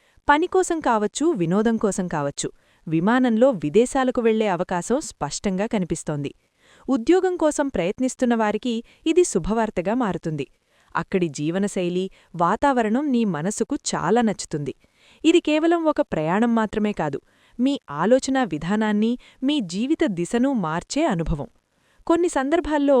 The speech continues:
ఇది సాధారణ యాత్ర కంటే కూడా పవిత్రమైన అనుభూతిని ఇస్తుంది.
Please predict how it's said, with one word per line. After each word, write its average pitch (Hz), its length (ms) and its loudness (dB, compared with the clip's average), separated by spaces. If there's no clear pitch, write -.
ఇది 311 180 6
సాధారణ 226 600 -2
యాత్ర 156 360 -2
కంటే 208 320 0
కూడా 202 260 0
పవిత్రమైన 240 680 -2
అనుభూతిని 180 560 -2
ఇస్తుంది. 160 380 -4